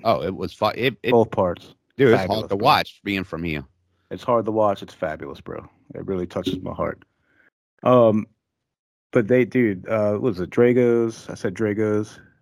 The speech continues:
Speaker 2: Uh, Jack Dempsey Seafood. <clears throat> Those places we used to hit when we were a kid, bro. Um, some of 'em are there, some of 'em ain't, dude. Remember all the Chi-, little Chinese places, like, me, you, and Dwayne would go after
Speaker 1: No,
Speaker 2: we got
Speaker 1: that
Speaker 2: juicy?
Speaker 1: was, uh, what,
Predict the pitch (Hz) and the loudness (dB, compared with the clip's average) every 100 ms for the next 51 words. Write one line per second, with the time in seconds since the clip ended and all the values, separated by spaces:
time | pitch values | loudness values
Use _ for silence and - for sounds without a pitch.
0 | _ _ - 98 87 85 85 - _ _ | _ _ -8 -6 -4 -6 -8 -12 _ _
1 | _ _ - 117 98 95 101 92 101 90 | _ _ -4 0 0 -2 -6 -6 -10 -8
2 | 110 101 - 104 98 95 92 - _ _ | -6 -6 -6 -4 -2 -2 -6 -10 _ _
3 | _ _ _ - 196 160 117 - 113 123 | _ _ _ 2 6 6 2 -4 -4 -2
4 | 175 156 104 101 120 117 92 101 90 95 | -2 -2 -4 -2 -2 -2 -6 -8 -6 -4
5 | 110 101 90 95 85 90 87 82 - _ | 0 0 -2 -4 -4 -4 -4 -6 -10 _
6 | _ _ _ _ _ _ 101 101 92 85 | _ _ _ _ _ _ -4 -2 -2 -4
7 | 85 _ _ _ _ _ _ _ _ _ | -6 _ _ _ _ _ _ _ _ _
8 | _ _ _ - - 113 120 135 135 123 | _ _ _ -16 -6 0 2 2 4 4
9 | 123 123 - 117 117 95 98 101 85 82 | 4 2 2 -2 -2 -2 -2 -4 -6 -6
10 | 85 82 - 117 123 117 - 120 110 110 | -6 -6 -2 2 4 2 -2 -4 -2 -2
11 | 104 113 107 113 - 120 113 113 104 95 | -2 -4 -2 -4 -2 -4 -2 -4 -4 -2
12 | 107 110 107 90 98 107 104 101 110 110 | 0 0 0 -2 0 0 0 2 2 2
13 | - _ _ _ _ - 95 95 98 98 | -6 _ _ _ _ -8 -2 2 4 4
14 | 95 87 87 90 85 80 78 62 113 - | 2 -4 -2 0 2 2 -2 -4 -4 -4